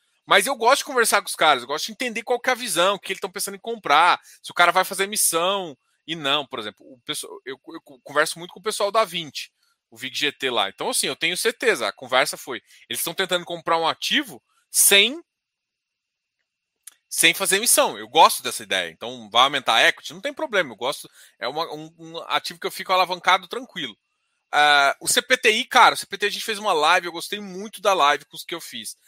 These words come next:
Porque o C P T I, ele não é um, ele é um fi infra, né? O BIDIV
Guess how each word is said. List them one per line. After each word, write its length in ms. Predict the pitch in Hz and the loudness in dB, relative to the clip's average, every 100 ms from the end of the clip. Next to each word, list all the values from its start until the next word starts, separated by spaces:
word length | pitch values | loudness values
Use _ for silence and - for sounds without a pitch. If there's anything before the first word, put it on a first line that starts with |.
| _ _ | _ _
Porque 320 | - - 165 - | -18 -6 -6 -6
o 100 | 180 | -10
C 140 | - - | -8 -2
P 140 | 214 | 0
T 100 | 202 | 0
I, 60 | 220 | 2
ele 160 | 214 214 | 2 2
não 300 | 220 311 254 | 0 4 4
é 160 | 220 | 4
um, 240 | 233 247 160 | 2 -6 -2
ele 160 | 170 | 0
é 60 | 190 | -2
um 260 | 202 170 | -6 -12
fi 360 | - - 262 220 | -10 -2 0 0
infra, 300 | 185 - 110 | -4 -8 -6
né? 220 | 120 160 - _ _ _ _ _ | -4 -4 -6 _ _ _ _ _
O 320 | 135 131 127 | -20 -18 -12
BIDIV 720 | 127 - - 208 247 285 | -8 -6 -2 -2 -2 -8